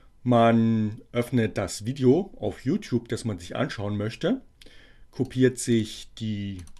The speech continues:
U R L, U R L kopieren oder man macht, macht einen Rechtsklick auf das Video und dann Linkadresse kopieren,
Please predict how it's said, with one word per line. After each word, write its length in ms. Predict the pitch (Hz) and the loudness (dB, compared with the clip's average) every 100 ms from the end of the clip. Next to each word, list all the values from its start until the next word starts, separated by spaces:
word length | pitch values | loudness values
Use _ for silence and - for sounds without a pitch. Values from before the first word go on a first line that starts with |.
| - - | -18 -8
U 100 | 107 | -4
R 180 | 95 - | -4 2
L, 280 | 117 302 - - - - - - - - | 4 4 0 -18 -20 -20 -20 -20 -20 -8
U 140 | 113 104 | -4 -4
R 120 | - | -4
L 300 | 98 98 87 - - - - - - - - | -6 -6 -8 -16 -20 -20 -20 -20 -20 -20 -20
kopieren 520 | - 113 - 170 233 262 - - - - - - - - - _ - - - - - - - | -14 -14 0 2 4 2 -8 -20 -20 -20 -20 -20 -20 -20 -20 _ -20 -20 -20 -20 -20 -20 -2
oder 420 | 120 156 240 269 | 4 4 4 0
man 160 | 123 120 | 0 4
macht, 300 | 120 117 - - | 4 2 -6 -6
macht 320 | 113 117 - | -4 -4 -6
einen 220 | 113 107 | -6 -4
Rechtsklick 840 | 95 143 - - - - 127 123 - - | 0 -2 -2 -10 -10 0 0 0 -16 -8
auf 580 | 101 104 107 101 - - | 0 2 2 0 -12 -10
das 400 | 101 92 - - | -8 -6 -6 -6
Video 500 | 107 139 185 254 - - - - - - | -6 2 4 4 2 -12 -20 -20 -20 -8
und 320 | - 131 127 | 0 2 2
dann 480 | 110 110 110 104 87 | 2 2 2 0 -6
Linkadresse 760 | 101 123 127 117 107 110 104 110 | -2 -2 0 -4 -4 -4 -6 -6
kopieren, 560 | - - - 90 82 | -10 -14 -10 -10 -10